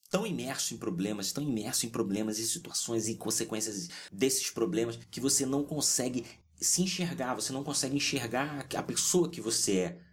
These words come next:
Quem você é de fato por dentro, quais são os seus, os seus pensamentos, os seus próprios pensamentos,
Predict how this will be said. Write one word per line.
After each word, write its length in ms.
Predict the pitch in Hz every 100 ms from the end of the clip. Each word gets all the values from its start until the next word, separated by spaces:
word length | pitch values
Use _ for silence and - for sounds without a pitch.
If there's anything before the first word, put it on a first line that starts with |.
| _ _ -
Quem 200 | 180 180
você 300 | 139 - 123
é 80 | 117
de 120 | 123
fato 540 | - - 123 120 -
por 160 | - 101
dentro, 360 | 92 107 98 -
quais 220 | 147 143
são 160 | 135
os 80 | 127
seus, 260 | 131 - -
os 140 | 123 -
seus 420 | - 156 143 -
pensamentos, 720 | - 95 - 90 87 87 - - -
os 140 | 98
seus 200 | 131 120
próprios 460 | - 123 127 120 113
pensamentos, 540 | 98 - 82 82 -